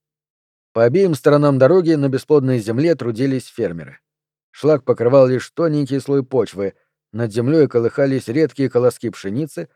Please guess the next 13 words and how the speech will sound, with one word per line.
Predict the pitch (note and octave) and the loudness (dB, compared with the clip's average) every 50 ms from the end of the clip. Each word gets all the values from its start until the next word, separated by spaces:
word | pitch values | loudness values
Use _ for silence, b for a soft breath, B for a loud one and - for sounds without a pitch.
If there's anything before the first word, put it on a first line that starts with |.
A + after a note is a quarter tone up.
| _ _ _ _ _ | _ _ _ _ _
тонкие | - C3 C#3 C#3 B2+ B2+ C#3 C#3 C3 - _ _ _ _ - | -2 -2 0 0 -2 -4 -4 -6 -6 -8 _ _ _ _ -10
и | G#2 A2 | -10 -8
кривые. | - A#2 A#2 G#2+ F2 F2+ D#2+ C#2+ _ _ _ _ _ _ _ _ _ _ _ _ _ | -6 -6 -8 -8 -8 -10 -16 -18 _ _ _ _ _ _ _ _ _ _ _ _ _
Ну | - F#3 F#3 | -12 -8 -6
и | G3 F#3 | -6 -6
почва | E3+ - - D3 C#3 B2+ - A2+ A#2+ B2 A2 | -6 -4 -2 0 0 0 -2 -2 -4 -4 -4
здесь. | F#2+ G2+ B2 B2 A#2 - - _ _ _ _ _ _ _ _ _ | -2 -2 -2 -2 -2 -4 -10 _ _ _ _ _ _ _ _ _
Хуже | _ _ - F3 F#3+ F3+ C#3+ F3+ | _ _ -6 -4 -4 -2 2 2
ему | F#3 F3 E3+ E3 D#3+ | 2 2 2 2 0
ещё | C#3+ B2+ - - E3 E3 | 0 -2 -2 -2 -2 0
не | D#3+ E3 D#3+ | 0 0 0
приходилось | C#3+ F3 E3 - E3+ D#3+ C#3 B2+ C3+ C#3 C#3+ C#3 - | 0 -2 2 2 2 2 4 2 0 0 0 -2 -4
видеть. | A#2 G#2+ G#2 F#2+ F2 F2+ - - - | -8 -10 -10 -10 -10 -12 -14 -18 -20